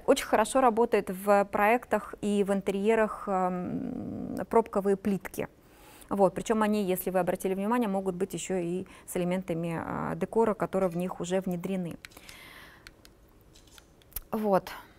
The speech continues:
То есть тоже достаточно нарядно и интересно смотрится. Смотреть надо по степени обработки, потому что пробковая доска со своими возможностями, её можно и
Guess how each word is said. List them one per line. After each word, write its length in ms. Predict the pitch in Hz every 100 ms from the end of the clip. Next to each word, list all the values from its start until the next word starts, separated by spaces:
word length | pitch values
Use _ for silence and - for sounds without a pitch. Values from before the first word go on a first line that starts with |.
| - - - - - - - 226
То 60 | 269
есть 100 | 247
тоже 200 | 440 359
достаточно 500 | 277 277 262 - 233
нарядно 380 | 226 254 294 240
и 40 |
интересно 500 | 214 226 233 240 208
смотрится. 640 | - 196 170 - - - - - -
Смотреть 460 | - 254 269 415 427
надо 280 | 254 285 247
по 360 | - 254 277
степени 420 | 277 - 262 226 214
обработки, 560 | 202 202 180 160 -
потому 340 | - 190 214 247
что 220 | - 226
пробковая 480 | 240 254 - 233 220
доска 360 | 240 - 320
со 60 | 311 -
своими 240 | 214 208
возможностями, 800 | 196 202 214 185 - 175 - 175
её 180 | 202 240
можно 320 | 220 226 220
и 320 | 220 - 226